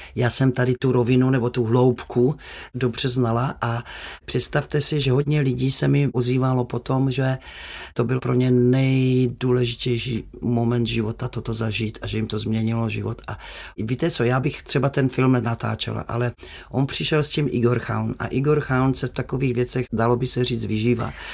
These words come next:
Takže on tam nedal ten konec. A to mě do dneška mrzí, protože oni najednou vypli v procesu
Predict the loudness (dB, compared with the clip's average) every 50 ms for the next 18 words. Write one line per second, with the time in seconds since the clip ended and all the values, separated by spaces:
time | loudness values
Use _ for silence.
0 | -10 -10 -10 -8 -4 -2 0 0 2 2 0 0 0 0 0 0 0 2 2 4
1 | 4 4 4 4 4 4 2 2 2 0 0 0 0 2 2 2 2 0 0 -4
2 | -8 -10 -10 -14 -14 -6 -4 -4 0 2 2 4 4 4 4 4 4 4 4 2
3 | 2 0 2 2 2 2 0 -2 -4 -6 -6 -8 -4 -2 0 2 2 2 2 2
4 | 2 4 4 4 4 4 4 2 2 2 2 2 2 0 0 0 0 0 0 0
5 | -2 -4 _ -2 0 0 0 2 2 2 2 2 2 2 2 2 2 2 -2